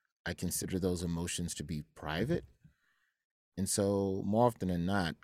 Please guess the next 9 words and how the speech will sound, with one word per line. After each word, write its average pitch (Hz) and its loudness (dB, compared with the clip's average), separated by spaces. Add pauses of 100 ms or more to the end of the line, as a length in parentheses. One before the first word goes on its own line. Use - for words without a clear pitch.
(140)
I'm 92 -4
just 85 -4
not 82 -4
gonna 73 -6
fucking - -4 (480)
talk 71 -6
about - -10 (400)
those 64 -6
things. 58 -10